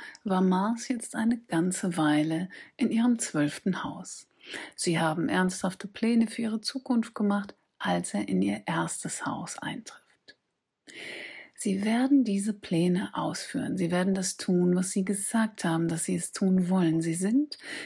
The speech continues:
in dieser Periode für so viele Wochen in Kampfstimmung. Sie haben so viel Energie zur Verfügung, also nutzen Sie sie,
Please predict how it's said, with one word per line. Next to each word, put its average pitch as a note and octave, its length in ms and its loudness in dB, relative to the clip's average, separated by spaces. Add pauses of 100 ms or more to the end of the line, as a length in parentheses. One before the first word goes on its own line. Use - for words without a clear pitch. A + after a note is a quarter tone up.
(120)
in F#3 220 0
dieser A3+ 440 2
Periode F#3 640 2
für F3+ 200 -2
so F#3+ 220 2
viele A3+ 380 0
Wochen F3+ 280 0
in E3 360 -2
Kampfstimmung. - 960 -6 (480)
Sie - 160 0
haben F3+ 140 4
so F3+ 100 4
viel G3 160 2
Energie F#3+ 480 4
zur F#3 180 -4
Verfügung, F3+ 600 -2 (220)
also F#3 280 0
nutzen G3 460 2
Sie - 140 -2
sie, F3+ 280 -8